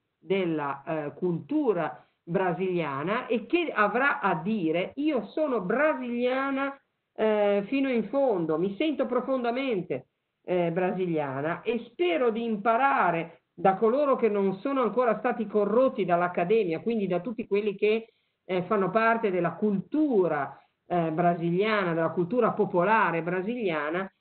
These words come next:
per dipingere in una maniera nuova. Compie, in altri termini, prima di quello che fa Frida Kahlo nel Messico degli anni trenta, una sorta di sciacquatura dei panni in arno.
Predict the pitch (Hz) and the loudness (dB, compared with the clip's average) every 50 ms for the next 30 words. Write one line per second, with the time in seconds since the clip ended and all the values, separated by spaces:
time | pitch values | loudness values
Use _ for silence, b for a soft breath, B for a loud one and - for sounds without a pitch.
0 | _ _ _ - 262 269 233 208 214 262 233 - 247 226 208 196 190 175 185 196 | _ _ _ 6 6 6 6 2 -2 -4 -4 -2 -2 0 0 0 0 0 0 0
1 | 190 196 - - 208 196 190 185 185 180 180 175 165 160 151 151 160 160 156 139 | 0 0 0 0 0 0 2 0 0 0 0 0 0 0 0 0 0 0 0 -2
2 | 127 123 127 156 165 - - - _ _ _ _ - 349 359 339 302 233 185 175 | -2 -4 -4 -6 -6 -8 -12 -20 _ _ _ _ 2 4 6 6 6 4 2 0
3 | - - 147 143 131 131 123 - - _ - 170 165 165 160 151 135 131 143 135 | -6 -6 -4 -2 -2 -2 -4 -8 -12 _ -2 -2 0 0 -2 -2 -4 -4 -6 -6
4 | 135 139 156 135 123 123 123 120 131 139 156 175 190 185 - - - 330 381 370 | -2 -2 -2 -2 -2 -4 -4 -4 -4 -4 -2 -4 -4 -6 -8 -4 -2 0 2 2
5 | 339 302 220 180 165 156 143 131 - 143 147 139 - 208 240 233 190 160 143 - | 2 0 0 0 0 -2 -2 -4 -6 -8 -10 -6 2 2 2 4 4 0 -4 -4
6 | 151 139 - - 208 190 170 151 - B B B B B B B _ _ - 240 | -8 -10 -2 0 0 2 2 0 -4 B B B B B B B _ _ 0 0
7 | 254 247 202 202 185 190 - 233 220 214 196 175 170 165 156 160 160 156 165 180 | 0 2 2 2 2 2 4 4 4 4 4 4 2 2 0 0 0 0 2 2
8 | 220 233 214 170 - - 180 160 160 156 151 147 147 160 180 180 160 147 165 202 | 2 2 0 -2 -2 -4 -4 -2 0 0 0 0 0 0 0 0 0 0 -2 -2
9 | 208 208 214 170 156 143 135 139 - - 208 220 220 - - _ _ _ _ _ | -2 -2 -2 -2 -2 -2 -4 -6 -2 -2 -2 -2 -2 -8 -20 _ _ _ _ _
10 | - 233 254 269 269 262 - 294 285 277 285 285 302 262 254 220 - - 262 254 | -2 0 2 2 2 2 0 0 0 0 0 0 -2 -2 -2 -4 0 0 0 0
11 | 254 - 262 240 - 240 226 233 233 226 220 202 180 - 196 175 170 165 170 170 | 2 2 0 0 0 2 2 4 4 4 4 2 2 2 0 0 2 2 0 0
12 | 165 160 151 156 143 135 139 139 151 151 151 151 151 _ | 0 0 0 0 0 -2 -2 -2 0 0 -2 -2 -6 _